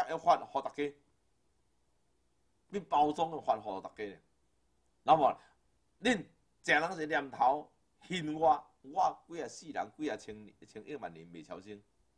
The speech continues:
所以，咱袂使修饰、修饰。咱太介的这个修饰呢，敢若重复表面的时啊，非常的不对，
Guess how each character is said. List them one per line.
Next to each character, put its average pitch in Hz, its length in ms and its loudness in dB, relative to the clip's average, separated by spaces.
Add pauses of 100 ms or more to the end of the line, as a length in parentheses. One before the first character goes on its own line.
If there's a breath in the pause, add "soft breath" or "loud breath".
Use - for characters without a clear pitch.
(2500)
所 277 180 0
以， 262 100 -4 (300 soft breath)
咱 294 220 6
袂 151 260 2
使 214 220 2
修 180 280 -6
饰、 175 280 -4
修 220 320 -4
饰。 233 340 -10 (1000)
咱 262 160 -4
太 302 200 6
介 254 300 8
的 208 80 -2
这 196 100 -16
个 247 200 2
修 233 340 -6
饰 254 240 -10
呢， 147 140 -10
敢 160 120 0
若 156 120 -4
重 131 240 -8
复 170 160 -6
表 170 240 4
面 143 160 -4
的 135 100 -6
时 113 240 -18
啊， 82 100 -10 (720)
非 117 380 -10
常 87 240 -18
的 80 80 -20
不 78 120 -20
对， - 200 -20